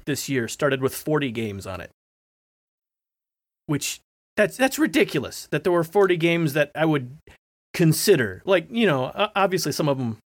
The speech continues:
were out of that running sooner than others, but that's a lot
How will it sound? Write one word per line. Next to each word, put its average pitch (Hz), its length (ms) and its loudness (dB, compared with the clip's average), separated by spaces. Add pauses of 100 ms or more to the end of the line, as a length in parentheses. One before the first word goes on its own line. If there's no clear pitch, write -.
(340)
were 143 160 -2
out 147 160 2
of 131 100 2
that 127 160 0
running 127 340 0
sooner 127 260 0
than 120 100 0
others, 120 440 -2 (100)
but 123 160 -2 (1200)
that's 440 220 -2
a 139 80 0
lot 113 500 -4